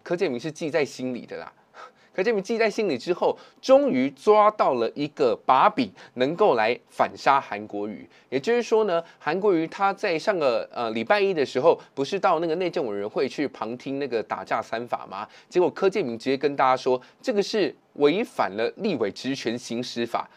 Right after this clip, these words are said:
所以他说韩国瑜违法了。他说韩国瑜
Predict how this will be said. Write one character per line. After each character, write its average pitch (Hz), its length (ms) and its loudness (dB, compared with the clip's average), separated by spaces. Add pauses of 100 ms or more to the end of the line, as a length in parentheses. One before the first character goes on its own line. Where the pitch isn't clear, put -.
(120)
所 254 160 4
以 - 80 0 (140)
他 240 160 4
说 247 240 6
韩 160 240 -2
国 180 120 4
瑜 175 80 0 (120)
违 143 200 6
法 - 260 -6
了。 98 200 -8 (180)
他 233 120 2
说 269 200 2 (120)
韩 214 260 4
国 247 180 6
瑜 175 240 2